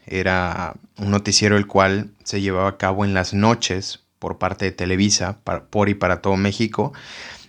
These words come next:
y hay una cobertura especial de, del noticiero veinticuatro Horas y de Jacobo Zabludowski en vivo y en directo en, en, en, en Lomas Taurinas, Tijuana, y a nivel nacional,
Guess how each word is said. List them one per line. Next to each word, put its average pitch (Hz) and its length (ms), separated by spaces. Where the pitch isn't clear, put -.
y 113 580
hay 107 260
una 117 240
cobertura 107 540
especial 107 760
de, 95 720
del 101 240
noticiero 101 480
veinticuatro 101 720
Horas 101 240
y 101 60
de 92 60
Jacobo 98 360
Zabludowski 101 760
en 98 320
vivo 127 320
y 113 80
en 107 80
directo 104 580
en, 92 760
en, 101 340
en, 95 260
en 98 140
Lomas 101 260
Taurinas, 104 420
Tijuana, 113 560
y 104 120
a - 20
nivel 92 240
nacional, 104 640